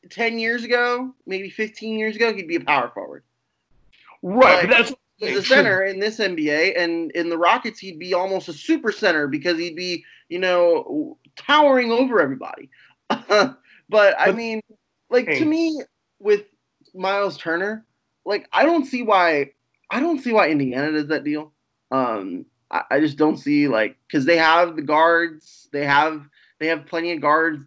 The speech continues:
Speaker 1: and I know Myles Turner has kind of been, you know, an interesting, like, a weird fit in that lineup, but I think that I, I don't see them, I don't see the benefits for Indiana to get a guy like Eric Gordon.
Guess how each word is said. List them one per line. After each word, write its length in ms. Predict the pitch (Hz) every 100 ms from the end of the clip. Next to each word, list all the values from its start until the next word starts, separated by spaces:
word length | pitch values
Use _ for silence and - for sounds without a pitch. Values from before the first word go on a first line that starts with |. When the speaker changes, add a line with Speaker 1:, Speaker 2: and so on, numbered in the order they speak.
| -
Speaker 1:
and 160 | 147 135 -
I 140 | 165
know 240 | 175 190
Myles 340 | 190 170 170 156
Turner 320 | - 156 160
has 140 | 156
kind 240 | 151 151 151
of 80 | 135
been, 320 | 147 139 131 _ _ -
you 120 | 143
know, 480 | 139 131 120 117 - _ _ _ _
an 160 | 156 147
interesting, 680 | 160 156 - 170 - 165 151
like, 120 | 156
a 100 | 139
weird 460 | 135 139 160 170 143
fit 320 | - 165 -
in 140 | 147
that 220 | 143 131 -
lineup, 440 | 123 151 180 190 _ _ _ - _ _ _
but 460 | 143 151 143 143 - _ _ _ _ _ -
I 200 | 151 151
think 460 | 143 - 190 190 -
that 480 | 165 160 143 131 - _ _ _ 98
I, 80 | -
I 120 | 131
don't 200 | 190 202
see 240 | 143 202 190
them, 540 | 147 156 147 147 135
I 80 | 156
don't 240 | 196 220 -
see 340 | 214 202 165
the 100 | 139
benefits 800 | 131 160 160 139 135 - - - _ _ _
for 420 | _ 151 147 147 131
Indiana 720 | 151 143 139 151 147 135 131
to 240 | - -
get 360 | - 147 143 135
a 80 | 135
guy 180 | 131 131
like 120 | -
Eric 260 | 135 131 -
Gordon. 400 | 147 135 123